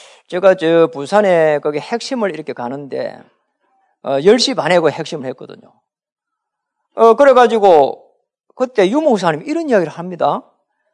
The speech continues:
어, 여러분, 그게 여러분이 불신자 한 명을 전도해가지고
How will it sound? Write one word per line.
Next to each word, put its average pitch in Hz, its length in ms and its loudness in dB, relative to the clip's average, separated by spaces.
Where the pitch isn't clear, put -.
어, 196 220 6
여러분, 247 460 2
그게 233 280 2
여러분이 277 760 0
불신자 330 580 -2
한 269 260 0
명을 262 520 -2
전도해가지고 240 1080 2